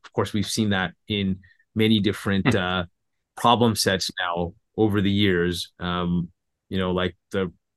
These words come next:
Speaker 1: rise of QAnon, for example, a decentralized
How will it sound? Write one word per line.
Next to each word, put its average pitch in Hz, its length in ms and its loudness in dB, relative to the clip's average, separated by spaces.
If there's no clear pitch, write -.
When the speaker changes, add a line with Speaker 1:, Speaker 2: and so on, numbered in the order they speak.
Speaker 1:
rise 107 280 2
of 104 100 -6
QAnon, 87 480 4
for 92 140 -4
example, 85 540 -6
a 87 60 -10
decentralized 92 1000 -4